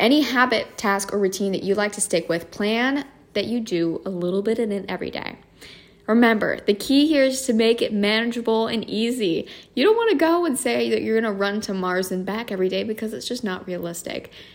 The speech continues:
Make sure you look at what's realistic for you and shoot something that's underneath that rather than overestimating what you'll be able to do. Remember, you're just starting out, baby steps. Every day that you successfully complete the task, mark off that day on the calendar with a big red X,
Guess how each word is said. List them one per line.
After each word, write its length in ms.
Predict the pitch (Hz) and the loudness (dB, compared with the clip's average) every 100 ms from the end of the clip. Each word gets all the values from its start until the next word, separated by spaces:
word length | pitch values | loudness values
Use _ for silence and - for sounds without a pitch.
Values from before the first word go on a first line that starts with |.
| _ | _
Make 200 | - 175 | 2 2
sure 160 | - 262 | 4 0
you 240 | 247 240 | 2 0
look 320 | 208 185 208 294 | 0 2 2 0
at 80 | |
what's 220 | 294 285 269 | -2 -4 -2
realistic 420 | 254 220 220 214 | 0 0 -4 -4
for 100 | 202 | -4
you 360 | 185 175 180 - | 0 0 0 -2
and 180 | 190 180 | -4 -2
shoot 300 | - 226 220 | -2 -2 -2
something 580 | 233 208 196 196 196 - | -4 -2 -2 -2 -4 -4
that's 260 | 190 175 - - | -4 -4 -12 -4
underneath 540 | 269 311 233 180 175 | -2 2 2 0 -4
that 320 | 165 175 - - | -6 -4 -6 -2
rather 340 | 185 196 226 233 | 0 0 0 -2
than 260 | 190 185 - | -2 -4 -6
overestimating 920 | 175 175 185 185 - 175 - 180 175 180 | -4 -2 -2 -2 -4 -8 -6 -4 -4 -2
what 140 | 175 | -4
you'll 100 | 175 | -4
be 100 | 185 | -6
able 140 | 87 - | -6 -10
to 80 | |
do. 280 | - - - - _ - - _ | -8 -8 -8 -14 _ -20 -20 _
Remember, 320 | 190 175 - - | -4 -2 -6 -8
you're 60 | 170 | -6
just 220 | 165 - | -4 -4
starting 260 | 208 240 | -4 -2
out, 240 | 208 185 - - _ _ _ | -4 -6 -10 -18 _ _ _
baby 200 | 175 160 | -6 -6
steps. 440 | - - - - - - - - - - _ _ _ | -8 -12 -14 -18 -20 -20 -20 -20 -20 -20 _ _ _
Every 220 | 220 320 | 4 6
day 140 | 277 240 | 6 4
that 80 | 190 | 2
you 80 | 202 | -2
successfully 640 | 202 - 220 285 392 320 | -4 -2 -4 0 0 0
complete 640 | - 214 - - 190 - | -2 -6 -6 -4 -2 0
the 60 | 175 | -2
task, 460 | 175 - - - | -2 -4 -4 -6
mark 420 | 233 202 233 294 | -4 -2 -2 -2
off 280 | - 233 247 | -6 -6 -6
that 220 | 233 - | -6 -4
day 200 | 202 190 | -4 -4
on 160 | - 196 | -4 -6
the 80 | 202 | -6
calendar 480 | 208 175 185 180 180 | -6 -8 -2 -2 -2
with 160 | 185 | -4
a 60 | 175 | -6
big 480 | 175 196 220 220 - | 0 2 4 2 -2
red 480 | 180 185 180 185 - | -2 0 0 -2 -4
X, 520 | 156 - - - | -6 -6 -10 -10